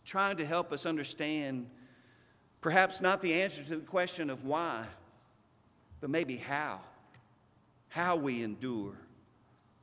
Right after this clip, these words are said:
uh, the sufferings of this present time. So what do you say when bad things happen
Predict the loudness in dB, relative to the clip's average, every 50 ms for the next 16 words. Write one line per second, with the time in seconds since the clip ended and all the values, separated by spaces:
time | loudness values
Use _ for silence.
0 | _ _ _ _ _ -12 -10 -8 -8 -6 -6 -4 0 2 2 2 2 0 -4 -4
1 | -4 -4 -4 -4 -4 -4 -4 -2 0 0 0 0 -4 -8 -10 -8 -8 -6 -6 -8
2 | -10 -12 -16 -18 -20 -20 -20 _ _ -20 _ -20 _ _ _ _ _ -20 _ _
3 | -20 -20 _ _ _ -20 _ -20 -20 _ _ _ -20 -12 -6 0 4 6 6 6
4 | 6 4 4 4 4 6 6 6 6 4 4 0 -4 -10 -14 -14 -6 -2 0 0
5 | 2 2 4 4 4 2 0 -2 -2 -2 -2 -2 -2 -4 -2 0 2 2 2 0
6 | -2 -6 -6 -6 -8